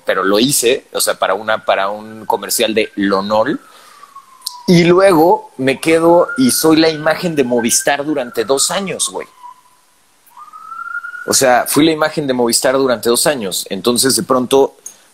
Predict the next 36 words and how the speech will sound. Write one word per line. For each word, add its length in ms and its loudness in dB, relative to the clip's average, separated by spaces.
conocí 480 0
gente, 800 0
gané, 480 -2
gané, 760 0
gané 220 -4
una 140 2
buena 200 2
lana, 240 -2
aunque 240 -4
luego 240 -2
me, 220 -10
me 140 -12
vieron 220 -2
la 140 -2
cara. 320 -2
Otra 240 -6
de 80 -2
las 140 -4
cosas 160 -6
que 100 -16
no 100 -16
te 100 -14
enseñan, 400 -8
que 280 -8
luego 320 0
al, 220 -2
al, 400 -2
hay 140 0
gente 320 -4
que 180 -4
te 180 -16
puede 240 2
ver 140 0
la 100 -4
cara. 220 -4
Entonces, 580 -6